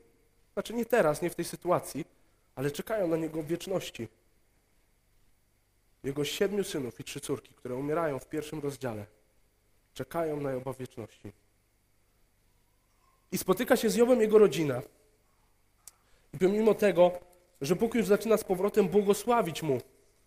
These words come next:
to oni dzielą się z Jobem z tym, co posiadają.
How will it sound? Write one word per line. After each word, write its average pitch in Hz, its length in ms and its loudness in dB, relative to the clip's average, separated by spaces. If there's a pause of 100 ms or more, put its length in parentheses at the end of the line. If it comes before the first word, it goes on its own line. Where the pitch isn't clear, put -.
(1200)
to 214 80 2
oni 247 160 2
dzielą 262 280 8
się 160 140 0
z 147 40 -4
Jobem 196 300 4
z 185 40 -8
tym, 190 160 -2
co 196 100 -2
posiadają. 175 680 2